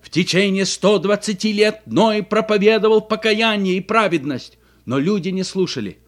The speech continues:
Они не обращали на него внимания, считали его за безумцем. Они затыкали уши свои его проповедям, считая,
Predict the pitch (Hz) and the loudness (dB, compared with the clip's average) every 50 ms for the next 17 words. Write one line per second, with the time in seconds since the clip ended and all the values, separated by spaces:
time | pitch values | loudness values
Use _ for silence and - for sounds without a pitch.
0 | _ _ _ _ _ _ _ _ - - - 180 196 214 220 220 226 226 208 226 | _ _ _ _ _ _ _ _ -4 2 4 6 6 6 6 4 4 2 2 2
1 | 214 208 - - 208 220 233 220 220 220 220 214 220 214 226 220 190 214 214 214 | 0 0 0 0 0 0 0 0 0 -2 0 0 2 2 2 2 2 2 2 2
2 | 220 220 208 180 139 123 101 - - - 202 - - 214 233 226 220 220 220 208 | 2 2 2 0 0 -2 -2 -4 -4 -4 -2 0 2 2 2 2 0 0 2 2
3 | 220 214 220 220 190 226 226 185 240 247 214 185 - - 131 98 - _ _ _ | 4 4 4 2 0 0 0 0 2 2 0 0 -2 -4 -6 -8 -8 _ _ _
4 | _ _ _ - - - - 185 214 226 220 185 220 202 180 247 190 - 226 226 | _ _ _ -20 -10 0 2 4 4 4 4 2 0 -2 -2 -2 0 0 2 2
5 | 226 220 214 - - 302 311 254 - 240 214 - - 196 196 196 185 175 - - | 2 0 0 4 8 8 8 10 8 4 0 0 2 2 4 4 4 2 2 -2
6 | - _ _ 147 196 202 202 214 214 - - 170 226 220 - 170 165 160 160 123 | -10 _ _ 4 6 6 6 4 2 2 4 4 4 4 4 2 2 2 2 2
7 | 139 117 98 87 - _ _ _ _ _ _ _ _ _ - - - 147 147 147 | 0 -2 -2 -4 -8 _ _ _ _ _ _ _ _ _ -10 -4 -2 -2 0 0
8 | 185 190 202 196 190 190 190 185 185 - | 0 0 2 2 2 0 0 0 -2 -6